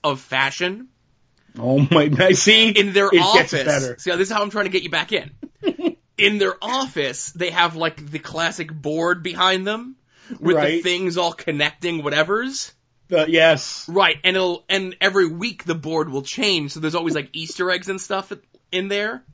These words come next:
Speaker 2: Mm-hmm.
Speaker 1: Like, last week it had multiple pictures of Michael Hayes,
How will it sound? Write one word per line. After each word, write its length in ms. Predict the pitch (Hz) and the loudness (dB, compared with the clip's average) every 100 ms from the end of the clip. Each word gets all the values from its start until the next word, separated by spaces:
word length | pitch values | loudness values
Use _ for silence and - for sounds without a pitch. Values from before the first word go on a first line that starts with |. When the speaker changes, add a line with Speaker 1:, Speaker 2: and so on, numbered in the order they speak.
| _ _ - | _ _ -2
Speaker 2:
Mm-hmm. 680 | 254 - 185 175 170 196 156 | -2 -2 -4 -2 0 0 0
Speaker 1:
Like, 180 | 160 143 | -4 -4
last 400 | 151 165 - 175 | -2 -2 -2 -10
week 300 | 175 175 175 | -10 -8 -8
it 80 | |
had 240 | 196 165 165 | -2 -2 -2
multiple 480 | 143 165 175 170 156 | -2 -2 -4 -8 -6
pictures 440 | 175 165 175 151 | -6 -6 -6 -4
of 180 | 147 143 | -6 -4
Michael 420 | 139 151 156 143 | -2 -2 -2 -4
Hayes, 720 | 147 147 151 160 180 185 - | -4 -8 -6 -10 -12 -14 -16